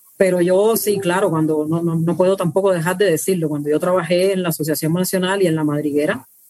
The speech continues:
el nivel de violencia, que era un nivel de violencia de género también, ejercido, por ejemplo, por Alpidio Alonso, era muy alto,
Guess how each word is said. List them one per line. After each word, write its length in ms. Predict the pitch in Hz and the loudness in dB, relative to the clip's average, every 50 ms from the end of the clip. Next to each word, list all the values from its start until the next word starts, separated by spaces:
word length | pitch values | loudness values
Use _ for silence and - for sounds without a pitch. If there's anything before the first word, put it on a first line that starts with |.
| _ _ _ - - _ | _ _ _ -20 -6 _
el 160 | 170 165 160 | 0 2 2
nivel 320 | 160 165 160 160 170 175 180 | 2 2 2 2 0 0 0
de 440 | 196 190 185 180 180 175 175 170 165 | 2 2 2 2 2 2 2 2 2
violencia, 640 | 165 165 160 156 160 175 202 233 240 - - 220 | 2 2 2 2 2 2 2 0 -2 -2 -2 0
que 80 | 190 185 | 0 0
era 80 | 175 185 | 0 0
un 80 | 185 | 0
nivel 200 | 185 180 185 185 | 2 2 2 2
de 80 | 196 196 | 2 0
violencia 400 | 175 170 160 180 180 - 214 185 | 0 0 0 -2 -2 0 0 0
de 120 | 165 156 | 0 0
género 460 | - 180 185 190 180 151 151 151 165 - - | 0 0 0 0 0 0 -2 -2 -4 -4 -4
también, 500 | 160 147 151 151 165 175 160 156 156 - _ _ - _ _ - | -2 0 2 2 2 2 0 -2 -4 -6 _ _ -20 _ _ -2
ejercido, 520 | 160 156 156 143 - - 185 185 196 190 | 0 0 0 -2 0 0 0 0 2 0
por 140 | 165 170 165 | 0 -2 -2
ejemplo, 320 | 156 180 180 156 156 147 | 0 0 0 0 -2 -2
por 120 | 147 151 151 | 0 -2 -2
Alpidio 360 | 143 139 147 156 156 165 160 | -2 0 0 2 2 2 2
Alonso, 280 | 156 151 156 - 214 | 2 0 0 0 0
era 140 | 214 202 175 | 0 0 0
muy 200 | 156 165 175 170 | 0 0 0 2
alto, 400 | 160 143 170 190 165 - 135 135 | 2 0 0 0 -2 -6 -10 -12